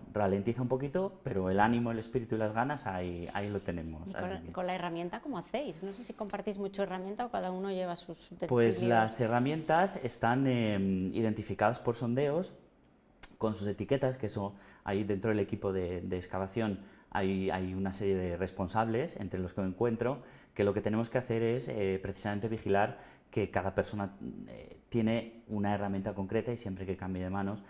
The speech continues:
Speaker 1: pues, eh, las instrucciones son que tenemos que desinfectarla. Eh, al margen de eso,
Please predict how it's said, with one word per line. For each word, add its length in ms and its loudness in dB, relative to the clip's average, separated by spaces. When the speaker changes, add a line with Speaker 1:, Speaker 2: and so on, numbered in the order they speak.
Speaker 1:
pues, 340 -2
eh, 760 -6
las 260 -4
instrucciones 480 -2
son 140 -2
que 120 -2
tenemos 320 -2
que 100 2
desinfectarla. 680 -6
Eh, 180 2
al 200 2
margen 340 4
de 140 4
eso, 380 -4